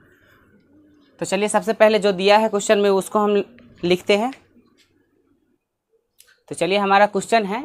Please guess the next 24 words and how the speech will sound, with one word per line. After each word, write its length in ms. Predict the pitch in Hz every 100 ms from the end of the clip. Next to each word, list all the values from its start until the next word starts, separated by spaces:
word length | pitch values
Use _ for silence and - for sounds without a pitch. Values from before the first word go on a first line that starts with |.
| -
इसको 220 | - 185
सॉल्व 220 | 185 180
करते 300 | 165 160 180
हैं। 60 | 180
अंग्रेजी 300 | 175 175 208
वर्णमाला 500 | 196 190 190 185 185
में 200 | 208 269 _ -
इस 160 | 156
वाला 300 | 180 185 185 175
क्वेश्चन 460 | - - 175 196
को 80 | 180
हम 80 | 185
सॉल्व 220 | 180 165
करते 280 | 165 160 160
हैं। 100 | 160
तो 60 | 160
पहले 240 | 180 214
क्या 160 | 226 240
कह 200 | 233 220
रहा 200 | 214 208
है, 60 | 202
कह 220 | - 208
रहा 120 | 196
है 220 | 165 202